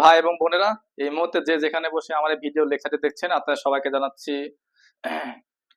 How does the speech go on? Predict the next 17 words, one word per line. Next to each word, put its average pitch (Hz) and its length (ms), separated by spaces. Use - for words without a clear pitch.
অনেক 135 220
অনেক 139 180
শুভেচ্ছা 160 380
এবং 143 160
অভিনন্দন। 156 400
আসসালামু 123 400
আলাইকুম। 104 240
আমি 170 160
এই 175 120
পর্যায়ক্রমিক 160 520
অন্তরীকরণ 151 420
সম্পর্কে 151 360
আলোচনা 139 340
করছিলাম। 156 320
আহ, 107 300
তা 117 60
আজকে 170 180